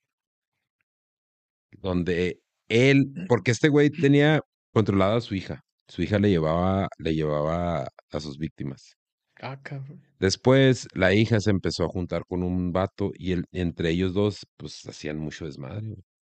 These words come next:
Speaker 1: Entonces, después conoció a una morra que venía escapando de Seattle, que se llama Cindy Hindi. Y esta morra, pues,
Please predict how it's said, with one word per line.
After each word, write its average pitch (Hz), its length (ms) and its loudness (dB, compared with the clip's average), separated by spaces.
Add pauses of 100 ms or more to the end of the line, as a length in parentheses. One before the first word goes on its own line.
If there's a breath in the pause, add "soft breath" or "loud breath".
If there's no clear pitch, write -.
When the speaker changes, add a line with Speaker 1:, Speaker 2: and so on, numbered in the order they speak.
(1000)
Speaker 1:
Entonces, 87 800 -2 (1200)
después 95 520 2
conoció 90 460 -2
a 80 80 -2
una 92 300 0
morra 107 360 2
que 98 100 -2
venía 80 220 -2
escapando 87 480 -6
de 95 80 -4
Seattle, 92 540 -6
que - 80 -12
se - 120 -10
llama 73 300 -8
Cindy 80 360 -8 (120)
Hindi. 95 340 -4 (960)
Y 78 120 -4
esta 87 180 -4
morra, 98 360 0
pues, - 760 -14